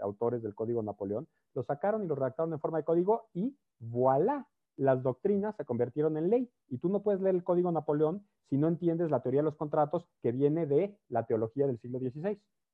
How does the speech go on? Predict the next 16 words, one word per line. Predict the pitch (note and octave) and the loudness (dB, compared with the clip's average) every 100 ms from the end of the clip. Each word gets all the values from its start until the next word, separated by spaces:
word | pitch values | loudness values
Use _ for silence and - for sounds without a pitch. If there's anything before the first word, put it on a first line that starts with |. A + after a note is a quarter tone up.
| _ _ _ _ | _ _ _ _
Por | G#2 G2 | -2 0
supuesto, | G#2 C#3 G3+ A3 - _ _ - | 2 2 4 2 0 _ _ -2
te | G#2+ | 0
la | G#2+ | 2
aprendes | - D#3+ E3 G3+ | 4 2 2 -2
como | A2 G2+ | -4 -6
si | G#2+ | -2
no | B2+ | -4
fuera | B2 C3 B2 | 0 0 0
teología | G#2 F#2 A#2 | -2 -4 -4
del | G#2+ | -4
siglo | G2+ A2 | -6 -6
dieciséis, | A2+ - E3+ _ _ _ _ - | -6 -4 -8 _ _ _ _ -2
como | B2+ A#2 A2 | 0 0 -2
si | G#2+ | -6
fuera | G#2 E3 F3 D#3 G#3+ | -2 4 4 4 -2